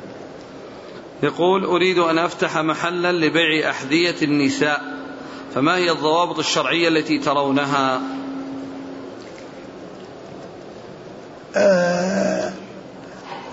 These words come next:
Speaker 2: الشيء الذي فيه محذور مثل ال-، الكعاب الطويلة هذه، أو يعني أشياء يعني إذا كان فيها يعني شيء من مح-،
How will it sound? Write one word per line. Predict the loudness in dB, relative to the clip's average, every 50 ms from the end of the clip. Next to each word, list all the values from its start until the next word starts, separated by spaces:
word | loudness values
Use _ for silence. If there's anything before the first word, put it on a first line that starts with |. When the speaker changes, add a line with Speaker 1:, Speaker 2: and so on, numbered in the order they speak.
| -14 -14 -16 -16 -16 -16 -16 -16 -16 -16 -16 -16 -16 -16 -16 -16 -16 -16 -8 -4 0
Speaker 2:
الشيء | 0 2 6 6 8 8
الذي | 8 8 6 6 4
فيه | 6 6 4 6
محذور | 6 4 4 6 6 6 6 6 4 2 0 -2 -6 -6 -8 -8 -8 -8 -10 -10 -10 -4 0
مثل | 0 2 4 4
ال-، | 4 4 4 4 4 4 6 4 4 4 4 4 6 6 6
الكعاب | 4 2 2 2 4 4 4 2 2
الطويلة | 0 2 4 4 6 8 6 6 6 4
هذه، | 2 2 2 2 2 4 2 2 2 0 -2 -4 -10 -12 -12 -12 -12 -12 -12 -14 -12 -14 -8 0 2
أو | 4 4
يعني | 6 4 4 4 4 4 4 4
أشياء | 2 2 4 4 4
يعني | 6 4 2 2 2 2 2 2 2 2
إذا | 4 4 4
كان | 4 4 2 2
فيها | 4 4 4 4 4 4 2 2 0 -4 -8 -10 -10 -10 -10 -10 0 2
يعني | 2 4 4 2
شيء | 2 2 2
من | 4 2
مح-، | 2 0 0